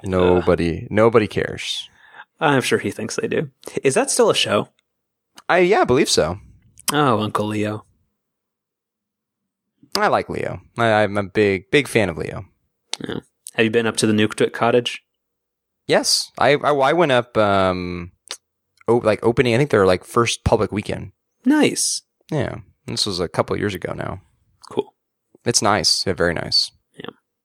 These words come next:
Speaker 2: All right. Solid
Speaker 1: De-
Speaker 2: show.
Speaker 1: decent, uh, decent show for there not really being, uh, any news.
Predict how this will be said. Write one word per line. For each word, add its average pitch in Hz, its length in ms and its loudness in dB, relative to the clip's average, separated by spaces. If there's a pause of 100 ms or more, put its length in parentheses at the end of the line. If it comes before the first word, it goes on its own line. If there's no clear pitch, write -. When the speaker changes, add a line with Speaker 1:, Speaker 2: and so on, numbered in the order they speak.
(1400)
Speaker 2:
All 113 140 0
right. 185 280 -2 (920)
Solid 107 320 0
Speaker 1:
De- 185 80 0
Speaker 2:
show. 190 200 -2 (240)
Speaker 1:
decent, 190 480 0
uh, 127 200 4
decent 139 300 0
show 131 260 2
for 107 100 -2
there 98 140 2
not 95 180 2
really 98 180 4
being, 92 480 -4
uh, 82 320 -2
any 95 200 -4
news. - 580 -4